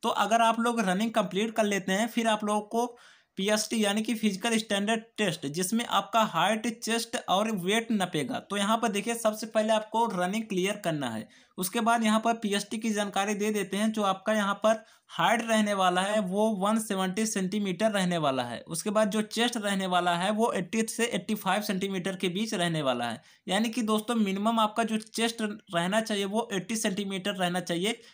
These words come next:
उसके बाद एक्सपेंशन करने पर यानी कि फुलाव करने पर वो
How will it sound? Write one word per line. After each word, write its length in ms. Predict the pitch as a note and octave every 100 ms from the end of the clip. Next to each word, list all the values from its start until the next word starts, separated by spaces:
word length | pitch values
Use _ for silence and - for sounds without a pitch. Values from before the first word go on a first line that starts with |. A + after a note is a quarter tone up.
| _
उसके 240 | F3 - A#3
बाद 260 | A#3 A#3 G#3
एक्सपेंशन 600 | F#3 - F#3+ F#3+ A#3 A#3
करने 260 | G#3+ G3 F#3+
पर 200 | G#3 A3
यानी 160 | G#3+
कि 100 | A3
फुलाव 380 | G#3+ G3 F#3 G#3+
करने 280 | G#3+ G3 F#3+
पर 180 | F3+ G#3+
वो 160 | G#3+